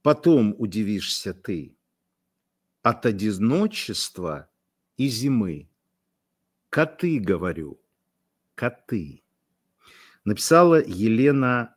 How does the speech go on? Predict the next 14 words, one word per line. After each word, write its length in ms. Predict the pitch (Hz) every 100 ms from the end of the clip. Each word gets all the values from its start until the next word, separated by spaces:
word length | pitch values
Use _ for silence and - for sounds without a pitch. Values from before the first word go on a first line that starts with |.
| -
Наильевна. 920 | 101 113 107 92 82 80 78 73 69
Я 280 | - 107 117
не 440 | 85 - 87 101 110
знаю 380 | 95 98 87
её, 420 | 82 85 92 151 180
это 240 | 131 101
вот 120 | 92
такое 520 | - - 110 98 90 - _ _ _ _ _ _ - - _ _ _ _ _ _ _
самодельное 800 | - 110 113 113 117 101 98 95
творчество, 680 | 107 156 175 - - 98
но 300 | 95 104 95
это 220 | - 117 120
абсолютно 720 | - 110 123 117 113 104 87
гениально. 720 | 82 92 104 90 71 67 -